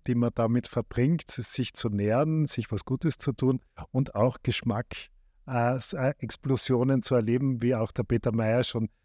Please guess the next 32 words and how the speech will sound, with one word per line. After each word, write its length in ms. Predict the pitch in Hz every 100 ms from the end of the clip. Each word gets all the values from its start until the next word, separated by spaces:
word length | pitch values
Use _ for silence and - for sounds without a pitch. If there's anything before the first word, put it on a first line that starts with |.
| _
ein 120 | 110 104
bisschen 320 | 127 - 123
aus, 360 | 110 113 - 190 _ -
in 320 | 113 117 131
Aussicht 420 | 107 - 123 -
gestellt 480 | 120 - 104 101 -
hat. 160 | 95 _ _ _ - _ _ -
Darf 160 | 113
ich 80 | 190
dich 120 | 165
bitten, 340 | - 185 147 123
wir 140 | 127
haben 220 | 117 160
ja 220 | 151 135 139 _ _ _ _ _ _ _ _
so 180 | 143 -
unterschiedliche 800 | - 147 160 156 - 135 123 165
Antriebe, 680 | 110 156 170 - 120 107 110
wenn's 240 | 110 120 -
darum 240 | 113 117
geht, 400 | - 117 127 - _ _ _ _ _
ins 240 | 135 123
Essen 420 | 196 131 131 - 147
hineinzugehen, 720 | 120 113 131 - 135 131 120
in 120 | 110
die 80 | 107
Mahlzeit 520 | 101 117 - 139 -
hineinzugehen, 640 | 117 117 117 - 120 117
vielleicht 340 | - 117 113 117
auch 140 | 110
eine 140 | 113 110
Mahlzeit 480 | 101 110 - 120
vorzubereiten. 920 | - 123 127 123 139 98 92 92 90